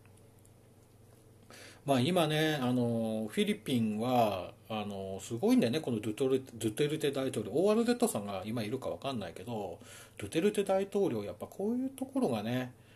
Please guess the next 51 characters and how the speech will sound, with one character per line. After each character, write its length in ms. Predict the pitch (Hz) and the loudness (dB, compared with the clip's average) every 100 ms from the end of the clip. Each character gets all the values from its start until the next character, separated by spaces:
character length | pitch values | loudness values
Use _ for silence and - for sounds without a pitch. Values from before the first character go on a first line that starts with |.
| - - - | -20 -18 -10
な 80 | 104 | -10
ん 60 | |
か、 500 | 98 95 80 76 - - - | -6 -4 -4 -6 -10 -16 -16
あ 100 | 92 85 | -14 -14
の、 1120 | 85 82 82 82 80 82 82 80 - - - - | -16 -16 -16 -16 -16 -18 -18 -20 -20 -20 -20 -10
寄 140 | 127 | -10
付、 100 | 123 - - | -10 -12 -12
あ 100 | 95 | -12
の、 140 | 92 90 | -10 -12
す 100 | 117 | -6
ご 160 | 110 | -6
い、 140 | 90 85 - | -6 -14 -20
あ 120 | - | -20
の、 260 | 80 69 - - - | -20 -20 -20 -20 -14
な 120 | 98 | -14
ん 40 | 90 | -10
か、 120 | 80 | -6
ま 100 | 107 | -6
あ、 20 | |
こ 180 | - 156 | -2 2
れ 100 | 208 | 4
を 160 | 226 226 | 4 4
ね、 200 | 240 233 | 4 2
ポ 120 | - | -2
ピ 140 | 127 196 | 0 0
ュ 60 | |
リ 80 | 202 | 0
ス 120 | 214 | -2
ト 140 | - 110 | -4 -6
っ 40 | |
て 220 | - - | -6 -12
い 120 | 98 117 | -6 -4
う 180 | 143 | -2
の 100 | 156 | -4
か 100 | - | -6
も 100 | 87 | -8
し 140 | 87 104 | -8 -8
れ 100 | 110 | -4
な 140 | 127 | -4
い 60 | 113 | -6
け 120 | - | -6
ど、 340 | 95 101 87 - - - - - | -4 -4 -6 -12 -18 -16 -16 -6
ま 120 | 156 | 0
あ、 60 | 160 | 2
で 120 | 180 | 2
も 120 | 180 | 2
さ、 360 | 117 120 101 95 | 0 0 -2 -2
や 100 | 113 | 0
っ 40 | 160 | 4
ぱ 140 | 254 | 4
り 160 | 165 | 4